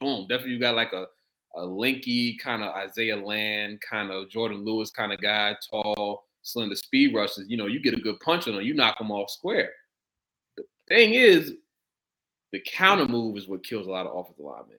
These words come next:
And he really does a pretty good job of facing the counter moves, you know, the counter inside, because that's why those good feet. So he's working his way back to cut him off with a vertical kick step.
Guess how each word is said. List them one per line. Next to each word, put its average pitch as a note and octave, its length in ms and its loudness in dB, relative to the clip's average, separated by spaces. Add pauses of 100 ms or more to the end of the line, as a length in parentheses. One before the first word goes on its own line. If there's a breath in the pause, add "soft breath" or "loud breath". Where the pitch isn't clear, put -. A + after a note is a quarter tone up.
And A#2+ 100 -4
he C#4+ 180 0
really A#3+ 220 0
does G#3+ 200 0
a F3+ 140 -14
pretty A#3+ 240 -4
good G3+ 280 -6
job E3+ 540 4 (140)
of B2 200 -6
facing C#3+ 320 0
the B2 80 -4
counter A#2+ 360 -4
moves, D#2 300 -14
you A2 100 -10
know, G2 140 -6
the F#2+ 100 -8
counter A2+ 320 0
inside, A#2+ 540 2
because G#2+ 220 -10
that's F#2 200 -10
why F#2+ 140 -2
those G2 160 -8
good A2 160 -6
feet. C3 380 -2 (220)
So F#2 120 -8
he's F#2+ 160 -10
working G#2+ 300 -4
his G2+ 120 -12
way G#2 180 -4
back A2 340 2 (340)
to G2 60 -12
cut G2 180 -4
him G2+ 120 -6
off A2 200 0
with G2 80 -6
a F2+ 100 -6
vertical G2+ 480 -4
kick C3 200 -4
step. D#3+ 320 0